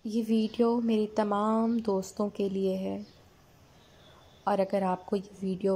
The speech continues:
पसंद आए तो next video के लिए channel को subscribe ज़रूर कीजिएगा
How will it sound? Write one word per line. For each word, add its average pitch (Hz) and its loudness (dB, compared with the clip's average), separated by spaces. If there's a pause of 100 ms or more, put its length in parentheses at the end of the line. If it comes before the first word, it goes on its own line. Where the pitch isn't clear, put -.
(120)
पसंद 196 -4
आए 185 -2 (800)
तो 190 0
next 196 -2
video 208 2
के 208 -4
लिए 208 0
channel 196 -4
को 233 2
subscribe 190 -2
ज़रूर 196 -2 (100)
कीजिएगा 190 -2